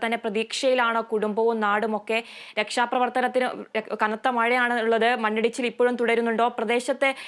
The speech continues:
വാസയോഗ്യമായ ഒരു സ്ഥലമാണോ? ഇപ്പോൾ ആളുകളെയൊക്കെ മാറ്റി പാർപ്പിച്ചിട്ടുണ്ടോ? അത് സംബന്ധിച്ചുള്ള കൂടുതൽ വിശദാംശങ്ങൾ എങ്ങനെയാണ്?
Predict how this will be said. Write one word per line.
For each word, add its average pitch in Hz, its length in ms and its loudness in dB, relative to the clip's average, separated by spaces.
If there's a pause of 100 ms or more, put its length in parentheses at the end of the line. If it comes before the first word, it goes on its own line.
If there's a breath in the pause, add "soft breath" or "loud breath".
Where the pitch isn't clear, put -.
(180 loud breath)
വാസയോഗ്യമായ 294 720 2
ഒരു 269 120 2
സ്ഥലമാണോ? 247 680 2
ഇപ്പോൾ 240 240 0
ആളുകളെയൊക്കെ 240 500 2
മാറ്റി 226 400 0
പാർപ്പിച്ചിട്ടുണ്ടോ? 240 540 0
അത് 262 80 0
സംബന്ധിച്ചുള്ള 277 360 0
കൂടുതൽ 254 240 2
വിശദാംശങ്ങൾ 220 580 0
എങ്ങനെയാണ്? 151 480 -4